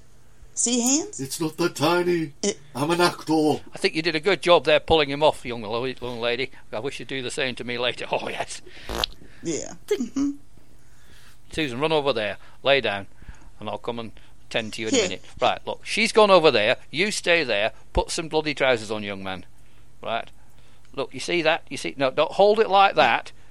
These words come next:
Speaker 3: and wave it around, and, but do it in your own room, and then you'll find it's much better, okay? And it gets to be that size. <laughs> Oh, yes!
Speaker 1: I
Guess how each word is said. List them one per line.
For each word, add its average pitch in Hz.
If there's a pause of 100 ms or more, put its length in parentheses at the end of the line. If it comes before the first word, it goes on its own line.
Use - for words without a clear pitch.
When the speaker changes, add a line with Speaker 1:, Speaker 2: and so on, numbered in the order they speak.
(220)
Speaker 3:
and 131 (140)
wave 165
it 165
around, 131 (400)
and, 120
but 117
do 165
it 175
in 147
your 143
own 160
room, 123 (380)
and 123
then 135
you'll 123
find 131
it's 123
much 127
better, 104 (200)
okay? 143
And 113
it 117
gets 139
to 127
be 135
that 165
size. 110
<laughs> -
Oh, 180
yes! 120 (160)
Speaker 1:
I 202